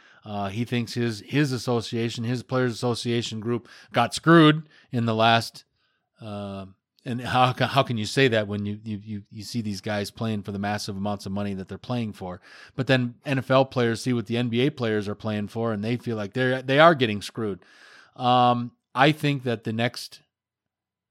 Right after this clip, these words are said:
uh, because, you know, they're, the, the owners are talking about this eighteen game schedule, and the owners are talking about sixteen game, you know, players are only eligible for sixteen games, and they're talking about this, and they're talking about that, and they're talking about expansion,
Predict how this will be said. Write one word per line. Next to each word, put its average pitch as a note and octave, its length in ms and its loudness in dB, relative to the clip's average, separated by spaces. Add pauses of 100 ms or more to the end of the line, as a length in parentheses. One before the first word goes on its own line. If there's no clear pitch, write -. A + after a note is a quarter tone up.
(120)
uh, F#2 300 -16 (260)
because, D3 320 0
you E3+ 60 2
know, A#2 200 -2 (380)
they're, D3 280 -6
the, D#3+ 120 -16
the D#3 180 -6
owners D#3 240 -4
are C#3+ 80 -6
talking C#3 300 -4
about C3 240 -2
this C3 180 -4
eighteen B2 460 -6
game A2+ 200 -6
schedule, G2+ 420 -10
and G2+ 80 -8
the A2 80 -8
owners B2+ 220 -6
are C3 80 -4
talking A#2+ 340 -8
about A#2 340 -4 (180)
sixteen C3+ 540 -4
game, A#2 440 -4 (320)
you C3 100 -4
know, A2+ 100 -2
players A#2+ 440 0
are A#2+ 60 0
only A#2+ 160 0
eligible A#2 360 0
for A2+ 140 -6
sixteen A2 500 -8
games, G2+ 320 -10
and A2+ 80 -12
they're A#2+ 80 -8
talking B2 320 -6
about A#2 220 -2
this, A2 200 -6
and - 60 -14
they're A#2 80 -8
talking A#2+ 220 -4
about A#2 240 -4
that, G#2+ 220 -2
and G#2+ 100 -12
they're A2 80 -10
talking C3+ 280 -8
about C3 180 -4
expansion, B2 680 -8